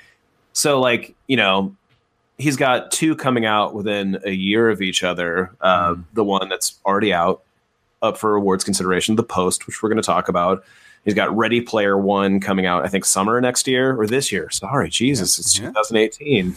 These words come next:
Speaker 2: <laughs>
Speaker 1: Um, and, like, that, that one's really interesting to me in that, to me, it looks terrible.
Speaker 2: Yeah.
Speaker 1: Um, I have not read the book,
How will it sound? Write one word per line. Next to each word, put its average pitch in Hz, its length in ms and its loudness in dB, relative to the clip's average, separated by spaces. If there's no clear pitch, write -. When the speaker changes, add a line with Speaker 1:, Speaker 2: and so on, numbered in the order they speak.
Speaker 2:
<laughs> - 100 -8
Speaker 1:
Um, 104 380 0
and, 131 260 4
like, 120 260 0
that, 139 440 0
that 175 200 0
one's 196 220 0
really 135 420 0
interesting 151 600 0
to 110 80 2
me 95 580 -2
in 127 200 2
that, 113 220 0
to 135 120 0
me, 151 140 2
it 143 80 2
looks 120 200 0
terrible. 92 680 -2
Speaker 2:
Yeah. 98 240 2
Speaker 1:
Um, 95 220 -2
I 113 80 2
have 113 100 0
not 123 140 0
read 143 160 0
the 113 80 0
book, 98 540 -2